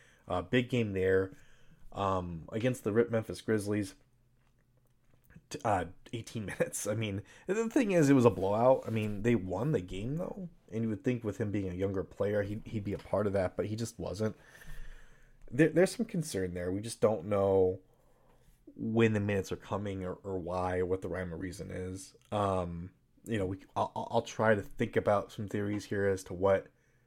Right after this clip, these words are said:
they're trying to use him for and why they're keeping him, his minutes low. I have a feeling we'll probably get news before <laughs> I try to get to a, a working theory there, but hopefully I can figure something out.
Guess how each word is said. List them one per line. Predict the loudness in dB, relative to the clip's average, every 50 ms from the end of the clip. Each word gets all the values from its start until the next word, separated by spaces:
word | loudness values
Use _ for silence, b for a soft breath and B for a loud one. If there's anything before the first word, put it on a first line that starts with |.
| -20 -14 -8
they're | -6 -6 -6
trying | -2 0 0 0 0
to | -2
use | -2 -2 -2 -4 -4
him | -6 -10 -14
for | -14 -10 -8 -4 -2 0 0 0 0 -2
and | -4 -4 -4 -2
why | 0 0 0
they're | 0 0
keeping | -2 -4 -6 -6 -6 -6 -8
him, | -6 -6 -6 -6 -6 -6
his | -6 -6 -4 -4
minutes | -4 -6 -6 -8 -6 0
low. | 2 4 4 4 2 -4 _ _ _ _ _ b b b b b b b b b b b b b b b -2
I | -2 2
have | 2 4 6
a | 4 4
feeling | 2 0 -4 -2 -2 -2 -2 -4
we'll | -8 -6
probably | -2 -2 -2 0 -2
get | -4 -6 -8
news | -8 -6 -4 -4 -4 -4
before | -6 -8 -8 -8 -8 -6 -2
<laughs> | -2
I | -2 -2 -4 -10 B B B B B
try | B -6 0 0 0
to | 0 0 0 -2 -2
get | 0 -2 -4 -2
to | -2 -4 -4 -2 -2 -4 -4 -4 -4 -4
a, | -2
a |
working | -2 0 -2 -2 -2 -4 -10 -8
theory | -6 -4 -2 -2 0 0
there, | 2 2 2 2
but | 2 2 0 0
hopefully | 2 0 0 2 0 -2
I | -2
can | -2 -6 -10
figure | -12 -12 -12 -8
something | -6 -6 -6 -6 -8 -10
out. | -10 -10 -10 -12 -14